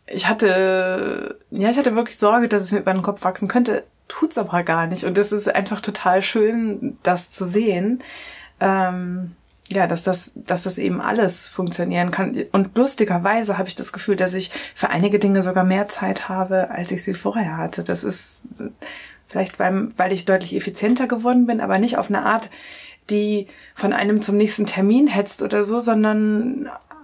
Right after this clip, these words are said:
au-, auf eine Art, die, wo ich mich wirklich, ähm, ich setze mir jetzt, glaube ich, eher so Zeiten, wo ich sage, so, jetzt mache ich ein paar Stunden lang dieses hier oder eine Stunde schreibe ich jetzt an dem Blog.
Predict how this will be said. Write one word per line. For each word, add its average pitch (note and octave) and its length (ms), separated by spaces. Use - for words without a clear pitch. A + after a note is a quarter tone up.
au-, - 280
auf - 260
eine G#3+ 160
Art, G#3 320
die, G#3 400
wo A3 80
ich G#3+ 140
mich G#3 160
wirklich, A3+ 580
ähm, G#3 580
ich G#3 120
setze C4+ 220
mir E4+ 60
jetzt, C#4 140
glaube G#3+ 200
ich, G#3+ 120
eher G#3+ 200
so G3 120
Zeiten, G3+ 480
wo F#3+ 60
ich F#3 100
sage, G3+ 200
so, G3 80
jetzt G3+ 160
mache G#3 200
ich G#3+ 380
ein G#3 160
paar G#3 220
Stunden G#3+ 320
lang G3 220
dieses F#3+ 320
hier G3+ 200
oder F#3+ 120
eine G3 140
Stunde G#3+ 640
schreibe F#3+ 300
ich - 60
jetzt G3+ 120
an F#3+ 100
dem F3+ 140
Blog. F3 320